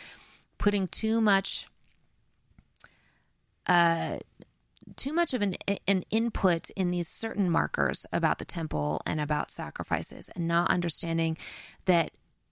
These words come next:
John and Daniel could be discussing things that are spiritual in nature as well.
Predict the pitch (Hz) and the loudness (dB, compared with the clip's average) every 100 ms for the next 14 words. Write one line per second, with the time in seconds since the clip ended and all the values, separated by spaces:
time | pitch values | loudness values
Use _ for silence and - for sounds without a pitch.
0 | _ - 160 180 180 180 175 - 175 165 | _ -8 0 4 6 6 6 2 0 0
1 | 170 165 165 165 160 - 175 180 175 175 | 0 2 2 4 2 0 -2 0 0 -2
2 | - 156 180 160 - 160 160 - - - | -4 -4 -4 -6 -2 -2 -2 -4 -6 -6
3 | 156 - 165 165 - 165 156 151 160 - | -4 -4 -4 -4 -4 -6 -4 -4 -6 -8
4 | - - - - - | -8 -8 -6 -6 -6